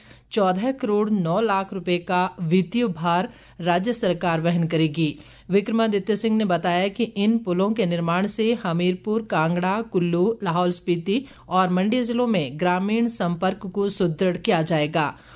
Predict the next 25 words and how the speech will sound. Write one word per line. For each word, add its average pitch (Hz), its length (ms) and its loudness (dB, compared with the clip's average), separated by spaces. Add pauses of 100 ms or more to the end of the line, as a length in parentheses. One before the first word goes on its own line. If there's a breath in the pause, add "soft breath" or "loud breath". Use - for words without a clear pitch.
(140)
उन्होंने 214 260 0
कहा 208 260 0
कि 233 140 -4
इस 220 160 -2
योजना 180 400 2
के 190 140 0
तहत 185 420 0
प्रदेश 185 360 2
के - 120 -4
विभिन्न 185 460 0
जिलों 165 300 0
में 196 300 2 (300 loud breath)
पुलों 220 260 2
को 240 200 -2
उन्नत 202 500 0
किया 185 240 0
जाएगा 202 440 0
ताकि 196 460 -2
सड़क 214 360 0
संपर्क 185 500 -2
में 196 180 2
सुधार 170 460 0
किया 165 220 0
जा 147 180 -2
सके। 165 440 -2